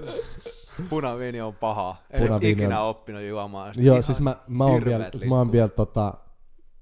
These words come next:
Speaker 2: no en alkoholin suurkuluttaja, mut mä tykkään <laughs> juoda sitä välillä. Ja punaviini on semmonen, joka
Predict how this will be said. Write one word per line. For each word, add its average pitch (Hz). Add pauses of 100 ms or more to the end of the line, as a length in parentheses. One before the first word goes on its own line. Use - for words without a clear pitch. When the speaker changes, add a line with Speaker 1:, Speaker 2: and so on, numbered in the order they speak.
(280)
Speaker 2:
no 113
en 120
alkoholin 113
suurkuluttaja, 104
mut 110
mä 151
tykkään -
<laughs> -
juoda 123
sitä 131
välillä. 120 (840)
Ja 120 (100)
punaviini 107
on 98
semmonen, 98
joka 92